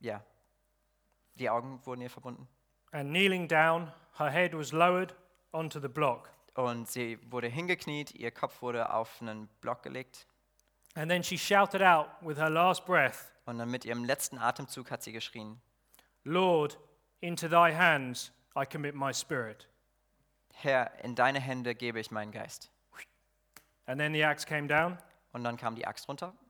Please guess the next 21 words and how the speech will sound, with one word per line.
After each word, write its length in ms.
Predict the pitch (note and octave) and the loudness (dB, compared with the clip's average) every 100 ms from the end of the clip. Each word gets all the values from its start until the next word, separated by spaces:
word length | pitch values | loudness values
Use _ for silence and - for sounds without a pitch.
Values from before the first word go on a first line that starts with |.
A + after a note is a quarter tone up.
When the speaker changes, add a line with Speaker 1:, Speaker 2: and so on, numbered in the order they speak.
| - | -10
Speaker 2:
And 180 | C#3+ | -8
she 140 | - D#3+ | -6 -6
was 120 | C#3 | -4
in 100 | C#3 | -6
the 60 | C3+ | -6
presence 420 | D3+ C#3 B2+ A#2+ | -4 -4 -4 -12
of 80 | A#2+ | -10
the 60 | |
Lord. 380 | B2 A#2+ A2 G#2 _ _ | -8 -6 -8 -14 _ _
Speaker 1:
Und 140 | A#2+ | -14
sie 140 | A#2 A2+ | -10 -8
war 80 | A2 | -8
mit 140 | G#2+ | -10
Jesus. 380 | G#2 G#2 G#2 - _ _ _ _ _ _ _ _ _ _ _ _ _ _ _ - | -14 -16 -20 -20 _ _ _ _ _ _ _ _ _ _ _ _ _ _ _ -4
Speaker 2:
Now 140 | C#3+ | 0
this, 340 | F3+ F3+ - | 0 -2 -6
I 140 | G3+ F3 | 0 4
find 240 | G3+ G3 | 4 4
this 100 | F3 | 0
story 300 | - F#3 D#3+ | -4 0 0
amazing. 520 | D3+ F3 E3 C3 G#2+ | 4 4 2 -2 -10